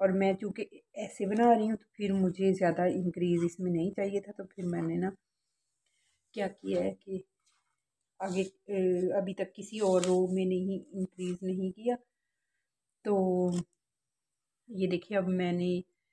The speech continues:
यहाँ दोबारा से स्टार्ट किया है, दो रोज ये बनाने के बाद दोबारा से स्टार्ट किया है ये पफ स्टिच।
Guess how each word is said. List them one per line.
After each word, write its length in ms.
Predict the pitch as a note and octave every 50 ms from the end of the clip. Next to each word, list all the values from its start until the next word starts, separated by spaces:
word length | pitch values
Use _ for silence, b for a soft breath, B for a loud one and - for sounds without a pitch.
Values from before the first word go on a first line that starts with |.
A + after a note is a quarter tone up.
| _ _ _ _ F3
यहाँ 340 | F3+ F3 - G3+ F#3 F3+ E3+
दोबारा 440 | F3 E3 D#3 E3 E3 E3 F3+ F#3+ F#3+
से 320 | F#3+ - F3+ E3+ E3 D#3+
स्टार्ट 400 | D#3+ - - - F3+ E3+ D#3+ -
किया 300 | - - E3+ F3 F3 D#3+
है, 180 | D#3+ D#3+ D#3+ E3+ - _ _ _ _ _ _ _ _ _ _ _ _ _ _ _ _ _ _ _ _ _ _ _ F#3
दो 220 | F3 E3+ F3 F3+
रोज 260 | F3 E3+ F3 F3+ E3+ - _ -
ये 60 | F3 F3
बनाने 320 | F3+ F3+ F3 F3 F3 F3
के 100 | - F3+
बाद 200 | E3 F3 E3+ D#3+ D#3+
दोबारा 320 | E3 D#3+ E3 D#3+ E3 F3+ F3
से 160 | - - F#3+
स्टार्ट 400 | - - - - F3+ E3+ D#3+ D3+ _
किया 440 | _ _ _ _ F3 E3+ E3 D#3 D3+
है 160 | D3+ D3 D3+ - - - _ _ _ _ _ _ _ _ _ _ _ _ _
ये 240 | F3 D#3 D3+ D#3+ D3+ - _ _ _ _ _ _ _ _ _ _ -
पफ 140 | F3 E3 -
स्टिच। 380 | _ _ _ - B3+ - -